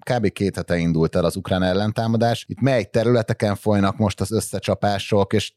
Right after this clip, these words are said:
tényleg lehet-e már valamilyen mérleget vonni az eseményekből?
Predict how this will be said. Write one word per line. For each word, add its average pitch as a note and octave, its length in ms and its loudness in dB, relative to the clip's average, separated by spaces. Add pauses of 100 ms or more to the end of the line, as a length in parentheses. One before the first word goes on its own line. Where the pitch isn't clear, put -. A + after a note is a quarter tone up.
tényleg G2+ 220 0
lehet-e G2 280 0
már F2+ 240 -2
valamilyen F2+ 680 0
mérleget E2 640 0
vonni E2 500 -2
az D#2 120 -4
eseményekből? D#2 840 0